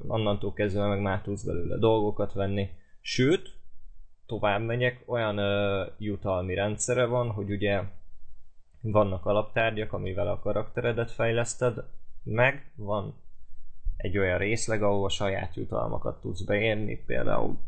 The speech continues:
mit tudom én, hogyha eléred a tíz aranyat, akkor leülsz és megnézel egy filmet.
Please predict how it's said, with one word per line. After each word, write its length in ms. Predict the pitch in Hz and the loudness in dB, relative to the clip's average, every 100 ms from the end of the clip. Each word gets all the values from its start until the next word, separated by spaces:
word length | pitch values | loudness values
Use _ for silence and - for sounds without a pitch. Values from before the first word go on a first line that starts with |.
| - - | 0 -4
mit 280 | - - - | -6 -6 -4
tudom 260 | - 101 98 | -4 -2 -2
én, 200 | 98 101 - - - - - - - | 0 2 4 4 4 4 6 8 10
hogyha 500 | 107 104 104 98 - - - - - | 10 10 10 8 4 0 0 2 4
eléred 500 | - 104 101 95 95 | 8 8 6 4 2
a 200 | 95 90 - - - - - - - - - - - - - - - | 2 -2 -4 -4 -4 -4 -4 -4 -8 -12 -12 -10 -8 -4 -2 -2 -2
tíz 260 | - 135 120 | 0 2 4
aranyat, 460 | 127 123 120 113 - | 4 4 4 0 0
akkor 480 | 107 - 107 104 - - 98 | -2 0 -2 -2 -6 -8 -6
leülsz 520 | 104 - - - - | -4 -4 -6 -6 -6
és 260 | - 101 - | -4 -4 -4
megnézel 680 | 53 - 55 107 - 55 | -4 -4 -2 -4 -2 0
egy 120 | 58 - | -2 -4
filmet. 460 | - - - - | -8 -6 -4 0